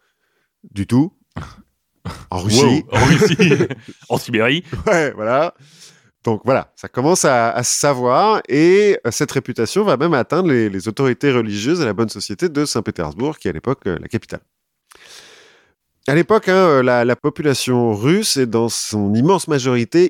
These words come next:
Speaker 1: hyper superstitieuse. Parce que déjà, l'Église orthodoxe a un pouvoir, euh, assez
Speaker 2: Oui, hyper
Speaker 1: prégnant
Speaker 2: important.
Speaker 1: sur la société, que dans la haute société, euh, bah, on s'emmerde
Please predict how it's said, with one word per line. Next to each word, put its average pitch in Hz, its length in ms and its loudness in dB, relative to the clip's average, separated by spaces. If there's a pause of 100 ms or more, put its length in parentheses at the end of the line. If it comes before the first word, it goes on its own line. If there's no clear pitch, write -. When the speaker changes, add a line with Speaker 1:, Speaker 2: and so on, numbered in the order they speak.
Speaker 1:
hyper 156 400 0
superstitieuse. 110 640 -6 (340)
Parce 101 180 -4
que 120 160 2
déjà, 113 360 2
l'Église 90 640 -8
orthodoxe 90 520 -6
a 78 360 -6
un 76 80 -12
pouvoir, 92 640 -4
euh, 69 100 -14 (1000)
assez 76 520 -6
Speaker 2:
Oui, 95 140 -10
hyper 87 180 -12
Speaker 1:
prégnant 98 180 -6 (100)
Speaker 2:
important. 101 220 -2
Speaker 1:
sur 90 120 -12
la 82 80 -10
société, 92 400 -8 (640)
que 160 540 2 (440)
dans 135 160 0
la 160 140 4
haute 151 100 0
société, 151 840 2
euh, 98 380 2
bah, 90 240 -4
on 90 140 -6
s'emmerde 107 380 -4